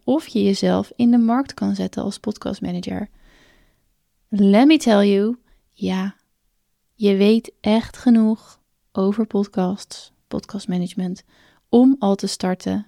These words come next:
met podcastmanagement. Je bent hier niet voor niks gekomen.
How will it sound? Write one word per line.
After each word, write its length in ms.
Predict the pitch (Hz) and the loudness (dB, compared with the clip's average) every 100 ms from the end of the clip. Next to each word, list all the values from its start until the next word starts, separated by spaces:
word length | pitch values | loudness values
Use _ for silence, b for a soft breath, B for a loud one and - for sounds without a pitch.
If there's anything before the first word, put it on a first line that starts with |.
| _ | _
met 360 | 190 180 - _ _ _ | -6 -6 -8 _ _ _
podcastmanagement. 1000 | 359 - 233 214 190 - - 71 - - _ _ _ _ _ | -4 -2 -4 -2 -2 -2 -4 -6 -8 -14 _ _ _ _ _
Je 140 | 208 | 2
bent 180 | 214 254 | 6 6
hier 120 | 262 | 8
niet 200 | 254 247 | 8 8
voor 100 | - | 4
niks 220 | 220 240 | 4 2
gekomen. 680 | - - - 180 180 190 202 | -2 -8 -4 0 0 0 -6